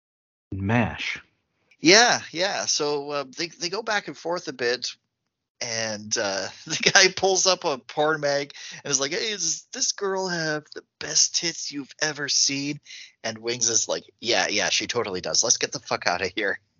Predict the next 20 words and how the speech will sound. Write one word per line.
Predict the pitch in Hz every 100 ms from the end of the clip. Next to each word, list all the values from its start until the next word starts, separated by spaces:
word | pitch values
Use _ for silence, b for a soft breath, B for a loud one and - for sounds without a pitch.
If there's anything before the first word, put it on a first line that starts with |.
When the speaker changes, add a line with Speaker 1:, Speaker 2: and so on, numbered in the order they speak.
| _ _ _ _ _ _ _ _ -
Speaker 2:
And | 135 123
I | 123
love | 127 156 170 175 -
this | 160 -
interaction | 160 151 156 120 120 - 139
later, | 123 120 120 120 -
like, | 120 98 - -
right | 113
afterwards | 113 107 120 113 110
between | - - 113 101
Wings | 107 110 113
and | 107
Ermey, | 104 104 107 107
where | 95
he's | 92
like, | 92 - b b b -
"I | -
think | - - 131 -
we | 120 120
need | 117 113 117